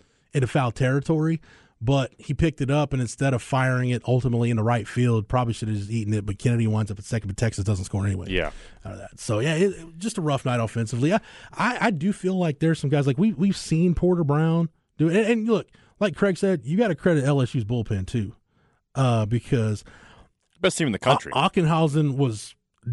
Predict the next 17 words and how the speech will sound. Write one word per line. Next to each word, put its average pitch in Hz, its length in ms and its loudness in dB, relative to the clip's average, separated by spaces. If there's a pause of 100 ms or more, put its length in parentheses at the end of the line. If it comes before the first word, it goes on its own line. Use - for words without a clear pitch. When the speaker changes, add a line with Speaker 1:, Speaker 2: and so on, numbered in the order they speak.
Speaker 1:
dominant, 135 520 2
three 143 180 4
point 135 260 0
one 131 200 4
innings, 127 260 2
four 131 220 0
Ks, 123 280 0
one 117 200 0
hit 117 120 2
allowed. 117 380 2
I 107 40 0
mean, 107 220 0
then 120 100 0
you 117 100 0
got 107 160 -2
Christian 110 400 -2
Little 113 400 -2